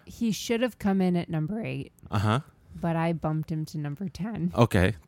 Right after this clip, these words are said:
Speaker 2: Oh, oh,
Speaker 1: Eh,
Speaker 2: oh. Oh, no,
Speaker 1: because
Speaker 2: no, no.
Speaker 1: the
Speaker 2: Don't tell me why. I mean, this is, you know, you just, you're just going for cuteness factors is what you're going for, is what you're really, it's not about how much
Speaker 1: Yeah.
Speaker 2: you make. It's about how cute you are.
Speaker 1: Yeah.
Speaker 2: All right.
Speaker 1: So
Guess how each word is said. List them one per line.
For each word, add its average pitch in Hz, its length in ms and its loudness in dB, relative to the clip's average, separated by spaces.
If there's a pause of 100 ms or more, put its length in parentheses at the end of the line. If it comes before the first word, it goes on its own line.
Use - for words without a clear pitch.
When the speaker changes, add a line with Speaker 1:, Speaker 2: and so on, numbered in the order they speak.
(160)
Speaker 2:
Oh, 113 320 6
oh, 101 520 6 (200)
Speaker 1:
Eh, - 120 -4
Speaker 2:
oh. 98 40 8
Oh, 95 180 10
no, 90 60 -2 (100)
Speaker 1:
because 180 260 10 (120)
Speaker 2:
no, 185 120 8
no. 151 200 8
Speaker 1:
the - 80 -8 (160)
Speaker 2:
Don't 180 200 10
tell 196 220 10
me 175 240 6
why. 117 680 8 (140)
I 135 100 6
mean, 147 320 4
this 151 260 8
is, 160 380 6
you 202 120 4
know, 196 100 10
you 202 140 6
just, 202 300 2 (380)
you're 123 120 4
just 139 220 2
going 147 220 8
for 156 120 0
cuteness - 380 4
factors 87 360 -2
is 98 60 0
what 92 140 2
you're 95 80 -4
going 131 220 2
for, - 220 -8
is 98 140 4
what 117 160 4
you're 98 100 2
really, 98 220 2
it's 131 120 0
not 208 160 10
about 185 280 10
how 170 160 6
much 170 180 6
Speaker 1:
Yeah. 147 80 6
Speaker 2:
you - 60 -
make. 127 260 6
It's 120 140 0
about 107 280 6
how 101 140 4
cute 110 260 0
you 92 160 -2
are. 87 220 -4 (100)
Speaker 1:
Yeah. 175 220 -10 (460)
Speaker 2:
All 202 80 4
right. 196 140 2 (340)
Speaker 1:
So 165 360 -2